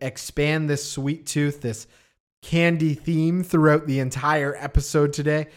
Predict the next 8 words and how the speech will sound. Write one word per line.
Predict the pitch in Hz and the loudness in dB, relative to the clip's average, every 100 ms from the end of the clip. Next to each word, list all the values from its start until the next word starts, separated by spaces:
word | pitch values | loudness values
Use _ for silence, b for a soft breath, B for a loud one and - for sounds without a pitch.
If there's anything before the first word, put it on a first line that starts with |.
| b b b _ - | b b b _ -2
So | 185 | 0
we | 165 165 262 294 277 | 2 0 -4 -6 -4
are | 233 254 | -2 -2
going | 170 165 160 160 165 | 0 0 2 0 -4
to | - 165 | -4 -6
be | 120 139 123 104 101 131 170 175 b b _ _ _ 123 110 110 | -2 -2 0 -4 -6 -4 -4 -6 b b _ _ _ -18 -14 -2
dishing | 185 240 - 143 123 123 - | 0 2 0 0 -2 -8 -6
about | 143 139 135 135 | -2 0 2 0